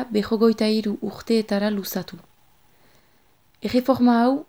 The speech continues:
hedabide nagusietan auzi tekniko eta demografiko gisa aurkeztu da. Hala nola, populazioa zahartzen ari denez, kotizatzen duten langileek gehiago kotizatu behar dutela.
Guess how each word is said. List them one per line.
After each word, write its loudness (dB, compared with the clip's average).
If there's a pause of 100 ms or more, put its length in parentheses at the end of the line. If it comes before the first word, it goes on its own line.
(140)
hedabide 2
nagusietan 0
auzi -2
tekniko 0 (140)
eta -8 (320)
demografiko 2
gisa -2
aurkeztu -4
da. -4 (840)
Hala 2
nola, 2 (580)
populazioa 0
zahartzen -2
ari -2
denez, -4 (400)
kotizatzen -2
duten -2
langileek -2 (340)
gehiago 4
kotizatu -2
behar 0
dutela. -6